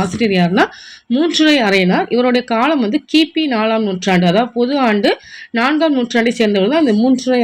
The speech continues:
அறையினார். பழமொழி நானூறு நூலின் கடவுள் வாழ்த்து பாடல் மூலமா தான் இந்த மூன்றுரை அறையினார் அப்படிங்கிறவரு சமண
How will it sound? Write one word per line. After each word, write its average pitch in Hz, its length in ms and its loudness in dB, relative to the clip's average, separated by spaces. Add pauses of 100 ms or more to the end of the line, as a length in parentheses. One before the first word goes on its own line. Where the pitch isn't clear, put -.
அறையினார். 180 400 4 (400)
பழமொழி 370 480 0
நானூறு 240 380 0 (120)
நூலின் 214 340 2 (220)
கடவுள் 311 420 0
வாழ்த்து 233 380 0
பாடல் 208 380 0
மூலமா 196 340 0
தான் 311 120 2
இந்த 247 180 2
மூன்றுரை 277 500 0
அறையினார் 202 400 2
அப்படிங்கிறவரு 190 480 2 (460)
சமண 277 260 2